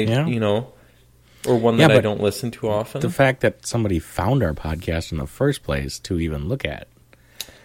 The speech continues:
Speaker 2: It's because film is making a comeback, dude.
Speaker 1: I suppose. Oh, we should, yeah, we should jump on that and start doing more.
Speaker 2: <laughs> Jump, jump on the, uh, the trend.
Speaker 1: Yeah, what?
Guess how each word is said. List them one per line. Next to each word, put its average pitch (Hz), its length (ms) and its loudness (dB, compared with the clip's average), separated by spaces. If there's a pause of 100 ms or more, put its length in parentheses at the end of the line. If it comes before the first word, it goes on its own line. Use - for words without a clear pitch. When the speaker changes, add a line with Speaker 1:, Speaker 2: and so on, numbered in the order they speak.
(180)
Speaker 2:
It's 127 200 -8
because 139 460 -8
film 147 280 -6
is 156 140 -8
making 151 260 -4
a 151 60 -6
comeback, 165 520 -2 (160)
dude. 160 300 -6 (380)
Speaker 1:
I 127 100 2
suppose. - 640 0
Oh, 131 260 -6
we - 120 -2
should, 147 320 -8
yeah, - 380 0 (100)
we 123 100 -4
should - 160 -6
jump 113 260 0
on 87 140 2
that 80 160 0
and 82 100 -4
start 107 260 -4
doing 92 260 0
more. 85 400 -2 (480)
Speaker 2:
<laughs> - 120 4 (460)
Jump, 190 580 8
jump 131 260 6
on 127 240 8
the, 117 180 6
uh, 104 120 8
the 101 180 -2
trend. 120 500 0 (380)
Speaker 1:
Yeah, 107 280 2
what? 143 260 0